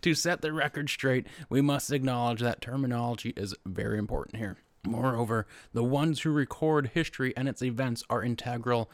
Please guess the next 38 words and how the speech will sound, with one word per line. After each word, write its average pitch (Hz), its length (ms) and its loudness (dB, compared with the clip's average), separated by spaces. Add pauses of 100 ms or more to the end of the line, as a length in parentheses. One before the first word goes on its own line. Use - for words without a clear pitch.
(200)
in 123 120 2
the 123 140 2
understanding 110 680 0
of 104 180 -4
this 110 240 0
entire - 460 -6
panic. - 440 -6 (300)
What 135 240 0
I 123 120 -2
mean 127 300 2
by 113 180 -2
this 113 280 -2
will 113 100 -2
make 110 220 0
a 110 120 -4
lot 147 400 -4
more 127 220 -4
sense 113 400 -2
by 107 160 -2
the 104 120 -2
end 101 160 -2
of 98 80 -6
this 101 180 -4
episode. - 460 -8 (540)
So 117 120 -2
for 101 80 0
the 113 100 0
sake 151 320 4
of 135 180 -2
terminology, 120 760 0
Angel, 110 560 0 (260)
define 139 540 0
your 139 180 4
basic 131 480 0
understanding 110 680 0
of 104 160 -2
a 104 60 0
vampire, 90 640 -8